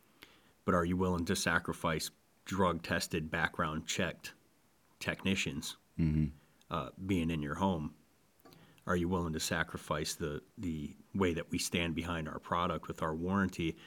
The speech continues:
Speaker 1: as you can see by our Google reviews? Are you willing to sacrifice the, um, professionalism of this company, the, the uniform techs and the uniform trucks and the,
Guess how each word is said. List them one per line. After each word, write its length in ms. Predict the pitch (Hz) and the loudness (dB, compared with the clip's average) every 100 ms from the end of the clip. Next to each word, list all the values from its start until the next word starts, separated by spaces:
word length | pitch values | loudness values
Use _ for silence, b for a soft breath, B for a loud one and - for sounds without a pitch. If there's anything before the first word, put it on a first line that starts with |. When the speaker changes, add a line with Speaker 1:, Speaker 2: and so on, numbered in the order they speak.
| b b | b b
Speaker 1:
as 260 | 107 101 | 4 4
you 80 | 98 | 4
can 140 | 92 87 | 2 2
see 260 | - 92 | 2 2
by 200 | 85 82 | 2 0
our 240 | 78 78 76 - - | 0 -2 -4 -10 4
Google 340 | 107 95 87 | 6 6 2
reviews? 600 | 82 80 80 80 80 - - b b b b b _ - | 0 -2 0 0 0 -4 -10 b b b b b _ 0
Are 100 | 92 | 2
you 140 | 87 | 4
willing 320 | 87 87 82 82 | 2 0 0 -2
to 380 | - 80 73 - - _ - | 0 -2 -2 -8 -16 _ -8
sacrifice 800 | - 80 - - 76 76 - | -2 0 -2 -6 -4 -4 -6
the, 380 | - 87 76 71 - b b b b b b - | -4 -2 -2 -6 -10 b b b b b b -8
um, 380 | 80 76 69 71 - - - _ - | -4 -4 -4 -6 -10 -20 -20 _ -4
professionalism 880 | 101 - 101 - 90 80 80 82 78 | -2 4 4 4 -2 -2 -2 -2 -2
of 140 | 73 | -4
this 180 | 73 - | -6 -6
company, 480 | - 87 - 76 - - | 0 -2 -2 -12 -12 -8
the, 160 | 78 - | -8 -6
the 80 | 90 | -6
uniform 640 | 76 87 82 - 78 73 | -4 -2 -4 -4 -4 -4
techs 400 | - 82 78 - | -4 -2 -2 -4
and 120 | 76 73 | -6 -6
the 60 | |
uniform 480 | 78 85 - 80 73 | -4 -6 -6 -8 -8
trucks 440 | - 82 76 - | -4 -4 -2 -6
and 120 | 76 | -6
the, 120 | 71 | -8